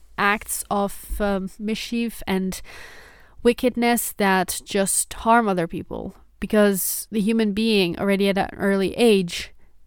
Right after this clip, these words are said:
tries to keep control of situations and objects and start being possessive, because that is the human nature. And apart from that, we also know that everything in school is basically what happens later in life.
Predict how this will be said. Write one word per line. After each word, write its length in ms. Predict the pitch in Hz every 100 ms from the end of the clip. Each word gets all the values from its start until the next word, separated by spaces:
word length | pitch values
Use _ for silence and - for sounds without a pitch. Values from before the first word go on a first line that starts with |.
| - -
tries 580 | - 220 208 214 -
to 600 | - - 214 202 190 190 190 -
keep 200 | - 240
control 340 | - 208 220 208
of 100 | 190
situations 960 | 208 - 202 190 202 - 196 185 180 -
and 360 | 175 180 175
objects 720 | - 190 - 185 175 175 - -
and 300 | 180 175 175
start 340 | - 190 185
being 140 | 190 180
possessive, 560 | 190 - 208 - 175
because 240 | - 185 175
that 160 | 180
is 380 | 180 180 - - -
the 80 | 196
human 640 | - 196 180 180 175 175
nature. 600 | 190 185 185 - 165 185 - - - - - - - 240
And 80 |
apart 220 | 240 302 311
from 120 | 277
that, 180 | 208 190
we 120 | 214
also 280 | 233 - 247
know 140 | 233
that 180 | 208 180
everything 720 | - 226 247 277 240 - 254 233
in 140 | 208
school 720 | - - 240 247 180 170 185 - _ -
is 260 | 226 202
basically 540 | - 202 208 - 208 208
what 160 | 196
happens 380 | 190 185 180 -
later 180 | 190 185
in 220 | 180 175
life. 420 | 175 - - -